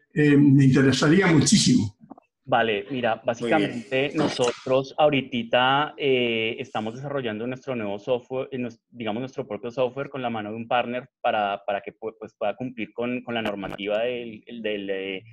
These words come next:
Speaker 2: la gestión de los datos. Em,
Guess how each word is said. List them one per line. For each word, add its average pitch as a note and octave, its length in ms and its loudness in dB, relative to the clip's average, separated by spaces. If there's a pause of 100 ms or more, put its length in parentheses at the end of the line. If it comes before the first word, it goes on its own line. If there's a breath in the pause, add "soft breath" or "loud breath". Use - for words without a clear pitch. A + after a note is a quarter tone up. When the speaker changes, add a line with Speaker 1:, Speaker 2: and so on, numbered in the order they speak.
(220 soft breath)
Speaker 2:
la G#2+ 80 -4
gestión G#2 340 -10
de G#2+ 60 -6
los B2 140 -4
datos. G#2 440 -4 (480 soft breath)
Em, A2+ 760 -2